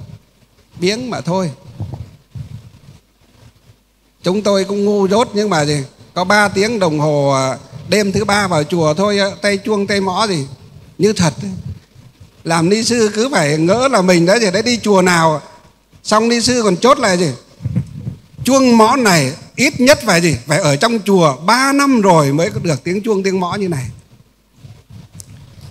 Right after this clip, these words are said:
Và chúng ta biết là ni sư á, ở trong chùa Hương là nổi tiếng là người, à, đánh mõ hay nhất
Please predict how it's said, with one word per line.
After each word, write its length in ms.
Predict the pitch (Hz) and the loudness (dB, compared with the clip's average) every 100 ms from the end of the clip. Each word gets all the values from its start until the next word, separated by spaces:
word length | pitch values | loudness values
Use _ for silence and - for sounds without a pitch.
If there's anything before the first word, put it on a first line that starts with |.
| - _ _ - - - - - - - - - - - - - - - - - - - - - - - - | -20 _ _ -20 -18 -18 -14 -6 -6 -6 -12 -16 -18 -18 -18 -16 -16 -16 -14 -14 -14 -14 -16 -16 -16 -16 -6
Và 120 | 156 | -2
chúng 180 | 151 190 | 2 2
ta 140 | 208 202 | 4 6
biết 220 | 233 226 | 4 4
là 680 | 185 165 151 147 143 139 135 - 123 | 4 4 4 4 2 0 -6 -18 -6
ni 240 | 147 208 202 | 2 2 4
sư 320 | 214 214 208 | 2 4 2
á, 140 | 202 - - - _ - - - - - - - | 0 -4 -16 -20 _ -20 -20 -16 -16 -16 -20 -8
ở 200 | 160 143 | -2 0
trong 200 | 139 208 196 | 0 0 0
chùa 180 | 160 | -2
Hương 260 | 147 220 202 | 0 2 2
là 80 | 165 | 2
nổi 340 | 165 143 123 143 | 4 2 0 0
tiếng 200 | 190 247 | -2 0
là 100 | 175 | 0
người, 420 | 170 170 147 131 | 2 2 2 0
à, 80 | 113 - - - - - _ _ _ _ _ _ - - _ _ _ _ _ _ 160 | -4 -10 -16 -16 -20 -20 _ _ _ _ _ _ -20 -20 _ _ _ _ _ _ -6
đánh 320 | 160 196 185 | -4 -2 -4
mõ 220 | 165 175 | -4 -8
hay 200 | 151 208 | -4 -4
nhất 220 | 196 208 | -2 -4